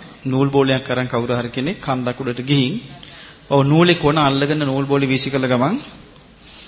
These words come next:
අර නූලේ දිග ප්‍රමාණයට විතරයිනේ ඒ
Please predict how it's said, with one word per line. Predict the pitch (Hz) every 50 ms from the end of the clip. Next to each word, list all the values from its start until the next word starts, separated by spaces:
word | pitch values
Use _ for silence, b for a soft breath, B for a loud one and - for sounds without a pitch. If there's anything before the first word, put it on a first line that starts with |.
| B B B B -
අර | 127 131 143 151
නූලේ | 147 147 147 160 170 185 202 202 202
දිග | 170 151 143 160 147 175 185
ප්‍රමාණයට | - 175 165 160 170 170 175 180 180 180 165
විතරයිනේ | 175 147 151 147 - 190 208 220 220 202 190 175 160 151
ඒ | 156 160 160